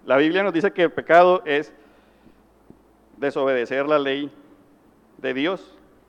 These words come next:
Incluso la Biblia usa una palabra para el pecado que se puede entender como fallar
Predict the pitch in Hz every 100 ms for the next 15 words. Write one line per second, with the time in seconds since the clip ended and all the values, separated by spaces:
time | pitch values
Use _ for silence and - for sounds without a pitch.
0 | _ _ _ _ _ _ _ _ _ _
1 | 135 151 156 190 175 156 156 170 170 185
2 | - - - _ _ _ _ - 151 156
3 | 175 175 - 180 160 180 180 156 139 143
4 | 160 160 151 139 123 123 147 160 165 165
5 | 147 127 - - 127 - 131 147 156 151
6 | 123 131 143 156 156 131 - 117 120 160
7 | 202 233